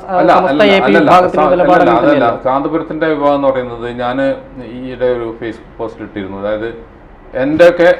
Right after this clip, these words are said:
Speaker 2: എന്റെ ഉമ്മ അല്ലെ ഉമ്മന്റെ ഉമ്മ അല്ലെങ്കിൽ എന്റെ ഉപ്പയുടെ ഉമ്മ ഇവരൊക്കെ, ആ, നല്ല, ആ, വളരെ തികഞ്ഞ മതഭക്തരായിരുന്നു.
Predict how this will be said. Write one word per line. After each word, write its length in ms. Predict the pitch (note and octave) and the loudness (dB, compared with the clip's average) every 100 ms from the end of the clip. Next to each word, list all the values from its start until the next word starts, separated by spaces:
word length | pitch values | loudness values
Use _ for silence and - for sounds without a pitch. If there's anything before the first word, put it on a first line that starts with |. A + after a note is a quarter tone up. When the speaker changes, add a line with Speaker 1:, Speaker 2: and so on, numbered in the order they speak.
| - | -4
Speaker 2:
എന്റെ 440 | B2+ C3 C#3 D3+ C3+ - - - - | -8 -4 0 -2 -2 -14 -20 -20 -14
ഉമ്മ 240 | B2 B2 B2 | -12 -2 0
അല്ലെ 260 | A#2+ A#2+ | 0 -2
ഉമ്മന്റെ 360 | A#2+ A#2 A#2+ A#2 | -6 -8 -8 -6
ഉമ്മ 320 | G#2 G2+ G#2+ - - G#2+ | -6 -8 -10 -16 -16 -12
അല്ലെങ്കിൽ 340 | G#2+ G#2 G#2 | -10 -10 -8
എന്റെ 300 | G#2+ A2 G#2+ A2+ - - - A#2 | -8 -8 -8 -10 -12 -20 -20 -18
ഉപ്പയുടെ 420 | G#2+ C#3 B2+ A#2+ | -8 -4 -2 -2
ഉമ്മ 300 | G#2+ G2 G2 | -4 -8 -8
ഇവരൊക്കെ, 500 | A#2 C3 B2+ D3 D3+ - - - - - - - - - | -6 -6 -4 -6 -6 -14 -20 -20 -20 -20 -20 -20 -20 -14
ആ, 160 | B2 - | -12 -10
നല്ല, 360 | B2+ B2 C#3+ C#3+ - - | -8 -2 0 0 -4 -14
ആ, 180 | C3 B2 | -8 -8
വളരെ 480 | A2 A#2 B2 C#3 D#3 | -6 -6 -2 0 0
തികഞ്ഞ 420 | D3+ C3 C#3+ D#3+ | -2 -4 -2 0
മതഭക്തരായിരുന്നു. 880 | D3+ C3 B2 C#3 C#3 C#3 G#2+ F2+ | -2 -2 -2 0 0 -2 -2 -4